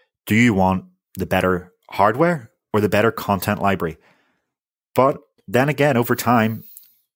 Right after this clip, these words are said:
if Pico four does start to gain momentum, the difference in that content library is going to get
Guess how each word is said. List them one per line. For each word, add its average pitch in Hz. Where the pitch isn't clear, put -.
if 107
Pico 113
four 95
does 113
start 110
to 104
gain 98
momentum, 98
the 104
difference 135
in 139
that 139
content 127
library 98
is 101
going 110
to -
get 98